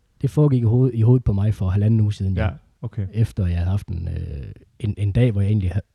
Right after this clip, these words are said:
Speaker 1: havde det, jeg havde haft en træls dag, hvor det så ender ud med de tanker om aftenen, hvor jeg skal sove.
Speaker 2: Ja, okay.
Speaker 1: Øhm, som jeg selvfølgelig fortæller min psykolog, da jeg er derude, øh, en fire-fem dage efter, hvor han så, øh, fortæller mig, at,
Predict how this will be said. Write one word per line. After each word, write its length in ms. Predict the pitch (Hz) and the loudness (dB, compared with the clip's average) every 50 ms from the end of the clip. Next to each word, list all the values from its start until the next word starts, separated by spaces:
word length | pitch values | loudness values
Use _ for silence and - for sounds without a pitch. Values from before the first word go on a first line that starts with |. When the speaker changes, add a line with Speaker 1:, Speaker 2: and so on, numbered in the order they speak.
| _ _ | _ _
Speaker 1:
havde 260 | - - 117 113 113 | -6 -2 -2 0 0
det, 480 | 104 107 98 87 82 80 76 73 73 - - | -2 -2 -4 -4 -6 -8 -10 -10 -12 -12 -8
jeg 100 | 98 98 | -6 -2
havde 160 | 104 123 143 | 0 2 2
haft 160 | 170 - - | 2 0 -4
en 80 | 113 110 | -8 -10
træls 340 | - - 123 131 143 131 | -6 -2 -2 0 0 0
dag, 240 | - 127 123 - _ _ _ _ _ _ _ _ _ _ _ _ | 0 -2 -2 -2 _ _ _ _ _ _ _ _ _ _ _ _
hvor 140 | - 113 113 | -4 -2 0
det 100 | 104 104 | 0 2
så 60 | 113 | 2
ender 200 | 110 110 110 107 | 4 4 4 4
ud 100 | 107 120 | 6 4
med 120 | 113 101 92 | 4 4 2
de 120 | 113 113 | 0 -2
tanker 300 | 107 - 98 104 110 101 | -2 0 -2 0 0 -2
om 80 | 92 92 | -2 0
aftenen, 240 | 98 98 - - 87 | 0 -2 -2 -2 -4
hvor 80 | 85 | -2
jeg 80 | 85 85 | -2 -2
skal 120 | - 98 | -2 -2
sove. 260 | 87 98 92 90 90 92 _ _ - | -2 0 0 0 -2 -4 _ _ -10
Speaker 2:
Ja, 100 | 120 110 - _ - _ _ _ _ - | -8 -8 -10 _ -20 _ _ _ _ -14
okay. 240 | 135 107 - 107 98 - _ _ _ - | -14 -8 -8 -8 -8 -8 _ _ _ -8
Speaker 1:
Øhm, 400 | - 90 87 82 80 82 80 76 - _ _ _ | -6 -4 -4 -2 -4 -4 -6 -8 -12 _ _ _
som 200 | - - 113 107 | -2 0 0 2
jeg 80 | 101 98 | 2 0
selvfølgelig 300 | - - - 120 127 131 | -2 0 0 2 2 2
fortæller 340 | - 104 - - 139 139 107 | 0 -2 2 4 4 4 4
min 120 | 98 95 | 2 2
psykolog, 400 | 92 - 117 104 110 139 151 123 | 0 0 0 2 4 4 4 4
da 60 | 104 | 2
jeg 40 | 98 | 0
er 120 | 95 110 117 | 0 0 2
derude, 340 | 110 104 110 120 123 123 98 | 2 4 4 4 4 2 0
øh, 680 | 90 87 82 82 87 92 92 90 87 - - - 92 | -2 -4 -4 -4 -6 -6 -8 -10 -10 -12 -14 -8 -6
en 340 | 90 87 85 85 85 80 82 - - - - - - | -4 -4 -4 -4 -4 -6 -8 -10 -12 -20 -20 -20 -16
fire-fem 360 | - - 92 - - 117 110 | -8 -6 -4 0 0 0 0
dage 160 | 104 110 107 | 2 0 2
efter, 280 | 110 117 - - 87 87 - _ _ _ _ _ _ _ _ _ _ - _ _ _ _ _ _ _ _ _ _ - | 2 0 0 -2 -8 -8 -10 _ _ _ _ _ _ _ _ _ _ -20 _ _ _ _ _ _ _ _ _ _ -4
hvor 140 | 101 98 | 0 0
han 160 | 98 95 104 101 | 2 2 2 0
så, 140 | - - | 2 2
øh, 520 | 113 110 104 95 85 82 82 92 95 92 92 | 2 4 4 2 2 0 -2 -4 -6 -8 -8
fortæller 380 | - - 101 - 123 120 110 | -10 -8 -2 0 0 2 2
mig, 220 | 92 85 85 82 82 | 0 -2 -2 -4 -4
at, 80 | 85 | -6